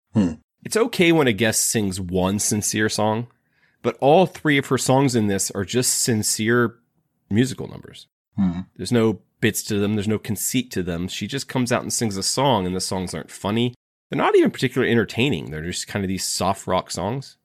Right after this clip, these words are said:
Speaker 2: I don't know. I couldn't dig it. I had a, a good parent moment, though, where I was watching it with my seven-year-old.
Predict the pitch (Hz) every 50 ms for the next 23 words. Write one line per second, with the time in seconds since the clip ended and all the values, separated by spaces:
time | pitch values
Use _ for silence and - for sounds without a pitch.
0 | _ _ _ _ - - 110 110 107 98 95 76 - - - 95 - - 110 95
1 | 90 85 76 92 85 71 69 62 - _ _ _ _ _ _ _ _ _ - -
2 | 113 117 135 135 131 123 117 117 113 110 - _ _ _ _ - 113 104 - 165
3 | 160 123 - - 147 151 143 101 73 87 82 80 78 - - 76 73 76 80 85
4 | 92 92 87 82 87 - 92 90 73 73 82 85 82 - - - 107 95 92 87
5 | 78 76 71 64 57 67 71 67 -